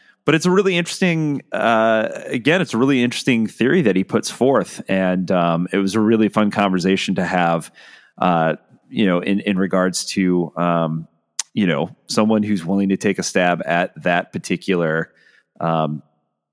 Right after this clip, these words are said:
you know, conundrum that, that we've been dealing with for thousands of years. So really, really fun conversation. So this one's a one-parter, a little bit shorter, but, um, you know, hopefully you guys enjoy it. Before we get into it, though,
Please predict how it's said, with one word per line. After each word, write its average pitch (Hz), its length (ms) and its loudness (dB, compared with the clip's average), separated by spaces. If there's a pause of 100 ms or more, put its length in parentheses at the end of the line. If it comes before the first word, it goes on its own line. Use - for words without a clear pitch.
(100)
you 92 120 0
know, 78 260 -2
conundrum 101 640 0
that, 90 360 -4
that 85 240 -4 (680)
we've 95 360 0
been 101 120 -2
dealing 107 240 0
with 113 160 0
for 131 220 2
thousands 131 420 0
of 135 100 -2
years. 180 420 -2
So 95 360 0 (840)
really, 156 240 4
really 131 220 2
fun 120 200 0
conversation. 98 600 0
So 95 300 0 (260)
this 170 180 2
one's 196 160 2
a 196 40 4
one-parter, 160 560 2
a - 400 -10
little 143 120 4
bit 131 140 0
shorter, 135 300 2
but, 113 320 2
um, 95 480 2 (160)
you 110 80 0
know, 95 80 2
hopefully 113 440 2
you 110 160 -2
guys 101 260 2
enjoy 98 360 0
it. 156 160 0
Before 139 220 0
we 131 100 2
get 127 140 2
into 127 320 0
it, 120 120 -2
though, 120 300 4